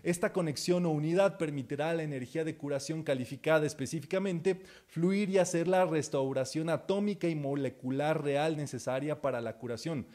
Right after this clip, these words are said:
Esta sustancia está esperando únicamente que el hombre los invoque para que cree las conexiones divinas para sí mismo. Cuando se está aprisionado en la enfermedad, uno necesita ayuda y de aquí el rol del curador. Los buenos curadores simplemente construyen un ímpetu de ayuda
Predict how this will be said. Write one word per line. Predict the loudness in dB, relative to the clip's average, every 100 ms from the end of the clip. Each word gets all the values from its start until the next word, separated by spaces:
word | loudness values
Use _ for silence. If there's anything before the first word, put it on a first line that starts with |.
| -20 -12
Esta | -8 -2 -2
sustancia | -2 -2 -2 -2
está | -2 -4
esperando | -4 -4 -2 -2
únicamente | -2 -2 -2 0 -2
que | 0 2
el | 2
hombre | 4 4
los | 4 2
invoque | 0 6 6 6 0
para | -2 -2 -2
que | -4 -6
cree | 0 2
las | 4 4 2
conexiones | -4 -4 -4 -4 -2 -4 -10 _
divinas | -6 -2 0 0 0
para | 0 -2 -2
sí | -4
mismo. | -2 -2 -2 -4 -6 -12 _ -20 _
Cuando | -4 -4
se | -4
está | -2 -2
aprisionado | -2 -4 -4 -2 -2
en | -2
la |
enfermedad, | -4 -4 -2 2 2 -2 -10
uno | -4 -2 0
necesita | -2 -6 -4 -2
ayuda | 0 0 2 0
y |
de | -2
aquí | -6 -4 -2
el | -2
rol | 0 -2 0
del | -4
curador. | -4 -4 0 2 2 2 -4 -20 -8
Los | -4
buenos | 2 2 0
curadores | 0 2 4 2 0
simplemente | -2 -2 0 0 0
construyen | -2 -4 0 0 0
un | 0
ímpetu | 0 2 0 2
de | 2
ayuda | 2 2 2 0